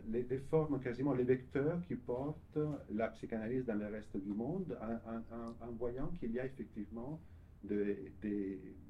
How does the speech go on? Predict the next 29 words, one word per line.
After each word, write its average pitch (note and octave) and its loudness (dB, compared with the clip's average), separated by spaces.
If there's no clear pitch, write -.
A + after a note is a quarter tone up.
des G#2+ -2
configurations A#2 2
di-, A2 -6
différentes. A2+ -2
Par G2+ 2
exemple, G#2 2
euh, F2 -6
pour, G#2 -2
là, G2+ -2
je F#2+ -2
viens G2+ 0
de F#2+ 0
décrire G2 -2
celle F#2+ 0
chinoise G#2 0
ou F#2+ -6
celle F#2 -4
indienne. G#2 2
Donc, F#2+ -2
celle F#2+ 2
chinoise G#2 2
dans G2+ 2
les G2+ 4
interstices, F#2+ -2
dans F#2 -4
ce - -2
qui G2 -2
échappe G#2+ -2
au, F#2+ -4